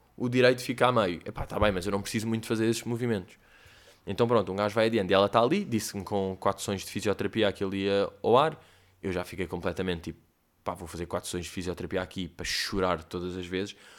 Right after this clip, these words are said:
porque aquilo é bué da estranho. Porque ela começa, bem, ela, pá, já é mesmo aquela cena, eles têm mesmo, pá, são fisio, claro que é a profissão deles, eles sabem, mas pá, é impressionante o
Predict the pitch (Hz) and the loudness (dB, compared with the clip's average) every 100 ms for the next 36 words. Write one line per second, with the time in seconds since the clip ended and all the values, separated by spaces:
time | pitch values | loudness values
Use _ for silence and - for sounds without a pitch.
0 | - - - - 170 - 139 120 110 110 | -20 -20 -18 -2 -2 2 4 6 6 2
1 | - 90 82 - _ _ _ _ _ 120 | -2 -6 -8 -16 _ _ _ _ _ -2
2 | 113 147 170 147 117 98 92 - _ _ | 2 2 0 0 0 -2 -8 -12 _ _
3 | 98 95 - 113 - - 120 120 123 120 | -6 -4 -2 0 -2 -6 -10 -6 -2 -2
4 | 120 113 113 110 - 101 98 - 117 110 | -2 -2 0 0 -2 -4 -4 -2 -2 0
5 | 95 90 - - - - _ _ - 98 | -2 -6 -16 -20 -20 -20 _ _ -10 -6
6 | - 98 110 98 - 110 104 113 - 113 | -4 -2 -2 -2 0 2 4 2 0 -4
7 | 110 101 98 101 - 98 92 98 - 110 | 0 2 2 -2 0 0 0 -6 -8 -10
8 | 101 - 113 107 | -8 -4 -4 -4